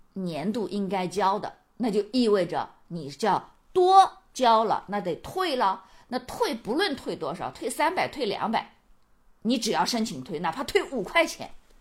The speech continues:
来汇算清缴。第二类，综合所得收入超过十二万，并且补税超过四百的，所以这种两种情况下的人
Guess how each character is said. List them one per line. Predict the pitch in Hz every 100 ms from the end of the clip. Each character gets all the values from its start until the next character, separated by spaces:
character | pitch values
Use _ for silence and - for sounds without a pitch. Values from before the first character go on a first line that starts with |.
| -
来 | - 160 - - - - -
汇 | - 180
算 | 175 117
清 | 160 143
缴。 | - - - _ _ - _ _ -
第 | 269
二 | 339 262
类， | 175 110 - _ - _ _ _
综 | - 403 415
合 | 311 285
所 | 240 151
得 | 127 156
收 | 185 311
入 | 311 240
超 | - 262
过 | 240
十 | 185 - 196
二 | 349 247
万， | 175 - _ _
并 | 277 233
且 | - 160
补 | 165 185 156
税 | - 262 -
超 | - 175
过 | 170 117
四 | -
百 | 180 - -
的， | _ _ _ _ _
所 | - 185
以 | 165
这 | - 285
种 | 180 135
两 | - 180 143 269
种 | 240 -
情 | 160
况 | 160 160
下 | 165 139
的 | 101
人 | 95